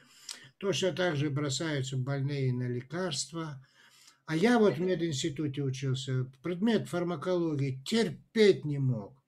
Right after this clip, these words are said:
Speaker 1: И поэтому
Speaker 2: Мгм.
Speaker 1: я не случайно создал школу «Человек будущего», потому что я и художник, и писатель, и тренер, и педагог, и так далее, и врач, и при этом терпеть не мог фармакологии.
Speaker 2: Правильно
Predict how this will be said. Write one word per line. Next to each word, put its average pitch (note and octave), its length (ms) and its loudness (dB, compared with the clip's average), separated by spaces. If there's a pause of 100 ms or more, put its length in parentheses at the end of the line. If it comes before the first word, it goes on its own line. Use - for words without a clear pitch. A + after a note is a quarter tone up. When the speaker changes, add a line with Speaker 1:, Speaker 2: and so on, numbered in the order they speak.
(600)
Speaker 1:
И E3+ 100 0
поэтому A3+ 400 4
Speaker 2:
Мгм. A3+ 100 2
Speaker 1:
я A3+ 180 4
не A3 140 6
случайно G#3 880 2
создал E3 460 0
школу C3 360 0
«Человек C3 360 -2
будущего», A#2 520 -4
потому F#3 460 -2
что F#3 160 -2
я F3+ 220 4
и - 20 2
художник, E3 640 -2
и E3 60 -2
писатель, D#3+ 640 -4
и D3+ 40 -4
тренер, E3 460 -2
и C#3 80 -6
педагог, D#3 600 -4
и C#3 100 -6
так D#3+ 200 -4
далее, F3+ 500 0 (460)
и D#3 100 -4
врач, E3+ 480 0 (300)
и F3+ 120 4
при G3 300 6
этом G#3 380 4
терпеть F#3+ 520 6
не G3+ 120 4
мог F#3+ 280 2
фармакологии. E3+ 1300 0 (140)
Speaker 2:
Правильно F#3+ 380 -2